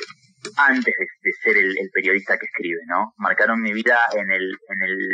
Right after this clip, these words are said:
simple cinéfilo que se mara-, se maravilló en su adolescencia cuando descubrió esa, esa maravilla a través de la gran pantalla y se enamoró de esas actrices y de esos actores, de esas leyendas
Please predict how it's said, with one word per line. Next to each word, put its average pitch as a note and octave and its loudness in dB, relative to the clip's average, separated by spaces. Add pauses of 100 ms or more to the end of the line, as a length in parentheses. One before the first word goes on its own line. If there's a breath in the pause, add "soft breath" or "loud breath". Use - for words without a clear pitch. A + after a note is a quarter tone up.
(160)
simple A2+ 0
cinéfilo A#2 4 (440 loud breath)
que A2 -6 (100)
se G#2+ -4
mara-, G#2 4 (220)
se A#2 -2
maravilló A2 4
en B2+ 0
su A#2 2
adolescencia A2+ 4
cuando G#2 0
descubrió G#2+ 2 (460 loud breath)
esa, G2+ 2 (380)
esa A#2 -6
maravilla G#2 2 (140)
a F#2+ 2
través G2 6
de F#2+ -2
la F2+ 6
gran G2 2
pantalla G2+ 0
y F#2+ -2
se F#2+ -2
enamoró G#2 4
de G#2 2
esas - -2
actrices G#2+ 0 (420 loud breath)
y G2 -6
de G2+ 2
esos G2+ -2
actores, G#2+ 4
de G2 -2
esas F#2+ -4
leyendas G#2+ 2